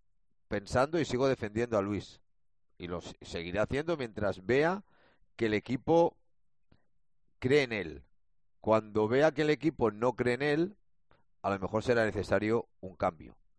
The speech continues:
Vamos a esperar los próximos cuatro partidos. No es un ultimátum, como alguno ha entendido que yo he dicho. No, no, no es ningún ultimátum. Simplemente que estos cuatro partidos para mí van a ser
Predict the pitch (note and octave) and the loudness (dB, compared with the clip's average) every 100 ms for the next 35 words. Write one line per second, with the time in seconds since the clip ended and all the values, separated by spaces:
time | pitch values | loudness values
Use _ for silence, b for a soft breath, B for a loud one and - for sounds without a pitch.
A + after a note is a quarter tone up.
0 | b b b b - A2 C3+ C3 - C3 | b b b b -2 2 2 2 4 6
1 | D3 D3 A#2+ - B2+ C3 B2+ A#2+ B2 A2+ | 6 4 0 -2 -4 -2 -2 -2 0 2
2 | G#2 G#2 - C#3 D#3 F#3+ - - _ - | 4 2 2 0 0 -4 -10 -20 _ -12
3 | A2+ D#3 E3+ D#3+ C#3 A#2+ A2+ A2 F#2+ D#2+ | -4 -2 -2 -4 -4 0 2 2 0 -12
4 | F#2 F#2 F2+ G#2 G#2+ G2 G2+ - G2 F2+ | -6 -2 -2 -2 -2 0 0 -2 -6 -4
5 | G2+ F#2+ G2 F#2 F#2 - F#2+ B2+ C#3 B2 | -6 -4 -4 -4 -4 -6 -6 -6 -6 -6
6 | C3+ C#3 C3 B2 C3 C3 A2 F#2+ A2+ B2+ | -8 -6 -6 -4 -2 0 -2 -6 -4 -2
7 | C#3 C#3+ B2 C3 - A#2+ B2 A#2 A2+ C#3 | -2 -2 -2 -2 -2 -2 0 0 0 -2
8 | D#3 - b b b b - A2+ B2 D3 | -2 -4 b b b b 0 0 4 4
9 | D3+ C3+ D#3+ F3 D#3+ | 6 4 4 4 2